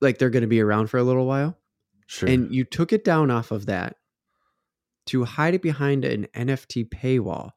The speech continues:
Speaker 1: So I'm buying an N F T, and then as a prize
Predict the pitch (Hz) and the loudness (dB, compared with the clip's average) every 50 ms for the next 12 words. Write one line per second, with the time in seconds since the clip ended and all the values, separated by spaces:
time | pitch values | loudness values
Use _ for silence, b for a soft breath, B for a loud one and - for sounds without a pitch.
0 | b b b b b b b - - 135 131 120 120 104 - 120 139 170 190 202 | b b b b b b b 0 2 2 4 4 2 0 0 0 2 2 2 2
1 | 175 143 127 127 120 117 110 - - - - 135 127 113 110 110 95 107 120 _ | 2 0 0 0 -2 -2 -4 -6 -8 -6 -4 -4 -2 -2 -4 -6 -8 -12 -14 _
2 | _ _ _ _ _ _ _ _ _ b b b b b - 127 127 123 135 147 | _ _ _ _ _ _ _ _ _ b b b b b 0 0 2 4 4 4
3 | 165 185 202 208 208 185 185 185 - _ _ _ _ _ _ _ _ _ _ _ | 4 4 4 4 2 2 -2 -4 -8 _ _ _ _ _ _ _ _ _ _ _
4 | - 131 127 120 120 - - _ _ - - - - 113 101 98 110 123 139 160 | -2 0 0 0 0 -2 -4 _ _ -20 -16 -6 -2 0 2 2 2 2 2 2
5 | 180 202 208 202 - - - | 2 2 2 0 -4 -8 -8